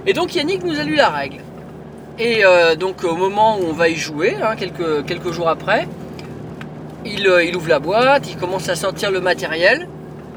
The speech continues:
et là, c'est le drame. Il me dit, « Mais Ludo, tu l'as mis où le plateau ? » Non, sans blague. Eh ben sans blague, oui. Sans blague. Dans la boîte de Nippon, de What's Your Game deux mille seize,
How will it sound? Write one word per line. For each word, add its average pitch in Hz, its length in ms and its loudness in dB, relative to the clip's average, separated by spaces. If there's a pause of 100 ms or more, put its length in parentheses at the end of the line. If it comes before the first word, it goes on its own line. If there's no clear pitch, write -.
(500)
et 175 100 -2
là, 247 280 6 (520)
c'est - 180 -8
le 160 100 -2
drame. 226 380 4 (760)
Il 175 140 -8
me 185 120 -4
dit, « 170 280 -8
Mais 147 360 2
Ludo, 202 360 0
tu - 120 -8
l'as 190 100 6
mis 190 120 0
où 254 80 2
le 302 80 -2
plateau ? » 214 380 -2 (1700)
Non, 170 160 0
sans 202 160 -2
blague. 151 220 -2 (580)
Eh 147 60 -4
ben 165 100 4
sans 226 200 0
blague, 147 280 0
oui. 117 100 -8 (640)
Sans 294 460 2 (160)
blague. 196 260 2 (760)
Dans 185 80 2
la 185 120 6
boîte 214 200 6
de 214 60 -8
Nippon, 240 380 -2 (160)
de 165 40 -10
What's 226 220 0
Your 247 120 -2
Game 196 360 0
deux 208 80 -6
mille 233 140 -2
seize, 202 320 -2